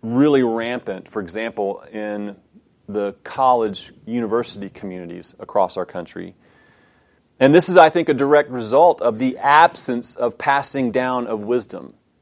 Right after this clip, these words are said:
So on one hand, you can have students whose parents, in one way or another, have saw to it that they have the opportunity to go to a college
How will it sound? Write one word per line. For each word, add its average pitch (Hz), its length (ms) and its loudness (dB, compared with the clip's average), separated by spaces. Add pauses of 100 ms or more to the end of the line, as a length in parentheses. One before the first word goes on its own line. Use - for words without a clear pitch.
(480)
So 160 220 8
on 151 200 6
one 175 220 6
hand, 143 380 -2
you 160 80 -4
can 160 120 -4
have 147 280 -2
students 151 580 0
whose 143 180 -2
parents, - 800 -6 (1200)
in 139 240 4
one 175 220 8
way 175 180 12
or 165 160 10
another, 131 560 0 (800)
have 135 400 2 (200)
saw 175 440 6
to 175 320 2
it 131 160 2
that 131 160 0
they 143 120 2
have 147 200 0
the 143 120 2
opportunity 139 640 0
to 120 140 -8
go 143 300 4
to 131 300 -2
a 113 60 -2
college 131 800 -2